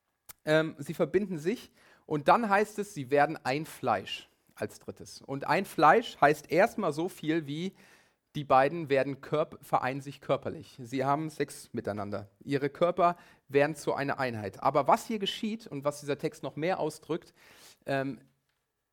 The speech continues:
ist, dass da noch mehr passiert als einfach nur Sex, einfach nur sexuelle Vereinigung. Mann und Frau werden zu einer Einheit. Und der Geschlechtsverkehr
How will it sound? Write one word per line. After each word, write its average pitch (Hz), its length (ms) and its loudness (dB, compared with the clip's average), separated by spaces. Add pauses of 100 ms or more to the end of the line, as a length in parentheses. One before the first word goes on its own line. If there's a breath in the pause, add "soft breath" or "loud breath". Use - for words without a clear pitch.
(300)
ist, - 360 -4
dass 147 120 0
da 151 120 0
noch 143 140 -4
mehr 160 200 2
passiert - 640 -8
als 120 200 -2
einfach 139 360 -8
nur 131 160 -8
Sex, - 580 -10
einfach 139 380 -4
nur 170 340 0 (240 soft breath)
sexuelle 139 560 -2
Vereinigung. 104 640 -8 (340 soft breath)
Mann 175 300 4
und 196 160 -4
Frau 165 420 2
werden 160 240 2
zu - 220 -6
einer 147 200 -4 (200)
Einheit. 120 560 -6
Und 120 140 -8
der 139 80 -2
Geschlechtsverkehr - 960 0